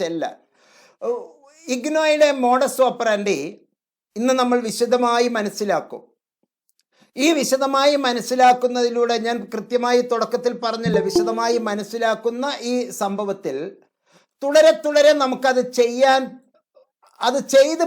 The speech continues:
പൂർത്തിയായില്ലെങ്കിൽ നമുക്ക് ഉറക്കം വരാത്ത ഒരു അവസ്ഥയിലേക്ക് ഈ യോഗത്തെ കൊണ്ടെത്തിക്കുക എന്നുള്ളതാണ് എൻ്റെ ഉദ്ദേശം. പരമമായ ഒരു ലക്ഷ്യം എന്ന് പറയുന്നത്, ഞാൻ ഇന്ന് നമ്മൾ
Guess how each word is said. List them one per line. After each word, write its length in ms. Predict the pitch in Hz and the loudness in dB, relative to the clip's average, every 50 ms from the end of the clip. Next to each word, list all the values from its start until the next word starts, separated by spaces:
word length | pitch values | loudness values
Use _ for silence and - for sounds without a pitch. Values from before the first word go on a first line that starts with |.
| - - | -4 -4
പൂർത്തിയായില്ലെങ്കിൽ 1080 | 254 269 285 311 - - - 302 302 294 277 277 277 277 269 262 269 262 262 254 285 285 262 254 | -4 -2 -2 -2 -4 -4 -2 0 2 4 4 4 2 2 2 2 2 2 2 0 -2 -2 -2 -4
നമുക്ക് 300 | 240 247 247 247 - 254 254 226 214 | -4 -4 -6 -2 2 2 4 4 4
ഉറക്കം 360 | 208 226 214 226 - 294 285 285 269 | 2 2 0 2 2 2 2 2 2
വരാത്ത 380 | 254 247 247 247 247 247 262 254 233 | 2 4 4 2 2 0 0 0 0
ഒരു 100 | 233 233 214 208 | 0 2 2 0
അവസ്ഥയിലേക്ക് 760 | 202 202 202 - - 233 220 220 214 214 214 202 208 262 262 233 226 233 | 0 -2 -6 -6 -6 -4 -4 -4 -4 -4 -6 -4 0 0 2 2 0 -2
ഈ 20 | 233 208 196 | -4 -2 2
യോഗത്തെ 440 | 196 202 196 202 208 208 - 220 214 214 - | 2 2 2 0 -4 -6 -6 -6 -6 -4 -4
കൊണ്ടെത്തിക്കുക 760 | 202 185 190 196 208 190 202 - 208 180 - 190 208 208 214 208 202 196 | -6 -6 -4 -4 -4 -4 -4 -8 -12 -10 -8 -6 -4 -2 -2 0 -2 -4
എന്നുള്ളതാണ് 560 | 190 185 190 190 185 175 180 175 170 180 208 214 185 165 165 165 | -6 -6 -6 -6 -6 -6 -6 -6 -6 -6 -8 -8 -6 -4 -4 -4
എൻ്റെ 260 | 190 220 226 294 285 - - _ _ _ - 165 | -4 -4 -4 -4 -4 -4 -8 _ _ _ -12 -12
ഉദ്ദേശം. 520 | 151 139 151 147 127 120 - - - - - _ _ _ _ _ _ _ _ _ _ _ _ _ _ _ _ _ _ _ _ _ _ _ _ _ _ _ _ - | -10 -8 -10 -10 -10 -10 -12 -16 -16 -18 -18 _ _ _ _ _ _ _ _ _ _ _ _ _ _ _ _ _ _ _ _ _ _ _ _ _ _ _ _ -2
പരമമായ 640 | 220 226 247 262 269 285 285 285 285 285 302 311 320 359 381 339 - - _ _ - 240 | 2 2 2 2 2 0 0 0 0 2 4 4 4 4 2 -2 -4 -10 _ _ 2 4
ഒരു 120 | 247 247 240 226 | 4 4 4 2
ലക്ഷ്യം 380 | 220 214 220 - - 302 330 320 294 | 0 0 -2 -4 -4 -2 0 0 -2
എന്ന് 140 | 269 254 240 226 220 | -2 -2 -2 -2 -2
പറയുന്നത്, 400 | 214 214 214 208 220 226 277 285 262 240 214 226 233 247 | -2 -4 -6 -6 -2 0 0 0 0 -2 -6 -2 0 0
ഞാൻ 180 | 254 285 320 339 339 277 240 247 247 262 285 | 2 2 2 0 -2 -4 -8 -6 -4 -2 -2
ഇന്ന് 200 | 311 330 359 370 339 311 269 | 0 0 2 2 2 2 0
നമ്മൾ 200 | 262 262 262 | 0 2 4